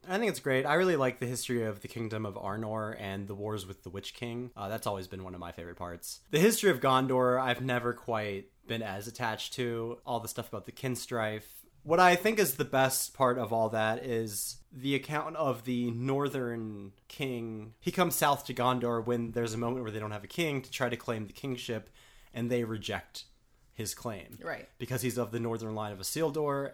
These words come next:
Speaker 1: and not the southern line of Isildur's brother,
Speaker 2: Yeah.
Speaker 1: Anarion. And I think that's pretty cool because that really ties in with Aragorn being of the northern line
Speaker 2: Sure.
Speaker 1: of the people of Arnor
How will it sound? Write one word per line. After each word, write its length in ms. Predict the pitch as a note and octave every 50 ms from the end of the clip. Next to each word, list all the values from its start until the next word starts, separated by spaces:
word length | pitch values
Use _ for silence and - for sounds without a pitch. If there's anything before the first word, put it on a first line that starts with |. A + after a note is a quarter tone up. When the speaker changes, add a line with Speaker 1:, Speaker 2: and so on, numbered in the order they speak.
| -
Speaker 1:
and 200 | A#2 A#2 A#2 A#2
not 360 | A2+ A2 G#2+ A2 G#2+ G#2 G#2 - _ _ _ _ _ _
the 120 | - A#2+ A2+
southern 400 | - - - A#2+ A#2 A2 A2 A2+
line 220 | A2 G#2+ G#2+ G#2+ G#2
of 60 | G2
Isildur's 440 | G2 - - A#2 G2+ F#2 F#2+ F2+ E2+
brother, 220 | - - G#2+ G2 G#2 G#2 G2+ G#2
Speaker 2:
Yeah. 60 | G#2+
Speaker 1:
Anarion. 540 | G2+ G2+ F#2+ E2+ - - - E2 D#2+ - - - - - - - - - - _ _ _ - - - _ _ _ _ _ - - - _ _ _ _ _ -
And 220 | F#3 F#3 F3 F3
I 60 | E3
think 180 | E3+ F#3+ E3 C#3
that's 240 | D3 C#3 C3 - -
pretty 240 | - - C#3 B2
cool 240 | A#2+ - C3+ B2 B2
because 280 | A#2+ B2 A#2 B2+ A#2+ -
that 280 | B2+ A#2 A#2 A2+ - _ _ _ _ _ _ _ -
really 260 | - C#3+ D3 C#3 B2+
ties 280 | B2+ - D3 B2+ B2 A#2+
in 100 | B2+ B2+
with 120 | B2 A#2+ -
Aragorn 520 | E3 D3+ D3+ D3 C3 C#3 C#3+ C#3+ C#3 A#2+
being 320 | A#2 B2 B2+ C3 C3 C3+ C3+
of 180 | C3 C3 A2+
the 80 | A2 B2+
northern 380 | B2+ B2 A#2+ A#2 A#2+ A#2+ A2+ A2
line 340 | A#2 B2+ C3 C3 C3+ C#3
Speaker 2:
Sure. 340 | C#3 C#3 C3+ B2 - D3+ C#3+
Speaker 1:
of 60 | C#3
the 80 | B2 B2+
people 260 | - C3+ B2 B2 A#2
of 80 | G#2+ A2
Arnor 560 | A#2+ B2+ C3 C3 B2+ A#2+ B2 A#2+ A#2 A2+ -